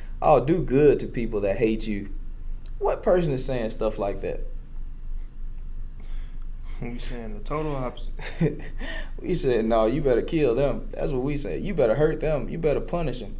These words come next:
Speaker 1: But that's not the love of Jesus. So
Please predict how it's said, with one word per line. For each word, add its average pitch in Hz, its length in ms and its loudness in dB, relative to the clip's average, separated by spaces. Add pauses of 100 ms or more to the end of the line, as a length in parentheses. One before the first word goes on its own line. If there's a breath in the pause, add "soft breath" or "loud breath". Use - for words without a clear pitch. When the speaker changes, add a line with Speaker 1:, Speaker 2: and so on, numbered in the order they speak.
(580 loud breath)
Speaker 1:
But - 320 2 (180)
that's 208 240 -2
not 185 220 0
the 165 80 -2
love 165 280 2
of 131 120 -4
Jesus. 160 480 -2 (1600 soft breath)
So - 500 4